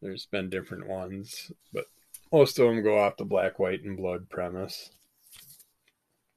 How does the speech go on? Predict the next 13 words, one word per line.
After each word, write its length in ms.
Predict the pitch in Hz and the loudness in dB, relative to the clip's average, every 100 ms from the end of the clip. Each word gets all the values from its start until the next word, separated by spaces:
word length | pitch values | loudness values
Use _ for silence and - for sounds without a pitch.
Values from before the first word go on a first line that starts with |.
| _ _ - - - - - _ _ _ | _ _ -20 -20 -20 -20 -20 _ _ _
Then 120 | 123 | 6
we 60 | 151 | 12
got 180 | 143 - | 12 10
Evil 360 | 143 147 147 - - _ | 8 10 10 8 4 _
Ernie 560 | 123 117 135 151 123 101 | 0 2 4 4 2 -4
issue 400 | - 117 - 113 | -4 -2 -2 -4
four. 640 | 104 - 110 113 123 107 92 | -6 0 6 10 10 8 4
This 220 | 98 - | -6 -10
story's 600 | - 120 117 117 123 127 | -4 2 4 2 0 -4
getting 280 | 123 120 131 | -2 -2 0
a 100 | 131 | 0
little 200 | 143 156 | 2 4
better. 580 | 151 104 98 101 127 | 6 6 4 0 -2